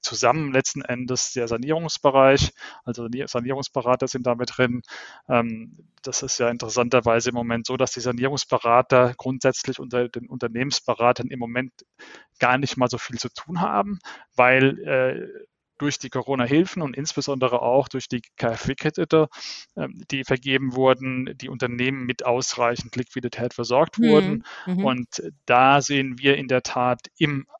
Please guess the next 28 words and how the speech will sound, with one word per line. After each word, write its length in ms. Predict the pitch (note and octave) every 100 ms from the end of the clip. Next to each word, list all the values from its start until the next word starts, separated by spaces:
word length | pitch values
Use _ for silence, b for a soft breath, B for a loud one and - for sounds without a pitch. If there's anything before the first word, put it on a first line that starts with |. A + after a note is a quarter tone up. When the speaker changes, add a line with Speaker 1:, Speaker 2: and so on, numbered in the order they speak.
| _ _ G#3+
Speaker 1:
in 160 | D#3+ C#3
unserem 360 | C#3+ C3+ C3
Arbeitskreis 640 | C3 C3 C3 - C3+ B2+ C3
ein 80 | A#2+
Riesenthema 680 | D3 C3 C3+ C#3+ E3 E3+ D3+
jetzt 200 | C3 -
für 120 | B2
die, 280 | A#2+ A#2+ D#3
für 160 | -
die 120 | B2+ A#2+
nahe 240 | A#2+ A2
Zukunft, 560 | - E3+ G3 F#3 - C3+
weil 140 | A#2+
diese 400 | B2 B2 A#2+ A#2 B B B
Förderkredite 580 | - C3 D3 C#3 C#3+ C#3
sind 180 | B2 B2
weitestgehend 480 | A#2 B2+ - B2 A#2
ausgelaufen. 720 | B2 - E3+ D#3 D3+ D#3 C#3+
Also 160 | A#2+
da 80 | B2+
wird 160 | B2+ -
man 140 | A#2+
jetzt 180 | A#2+ -
sehen, 300 | C3+ C#3 C#3+
ob 160 | B2+ -
die 100 | B2+
verlängert 460 | A#2+ C3+ F3+ -
werden. 400 | E3+ E3 D#3 D#3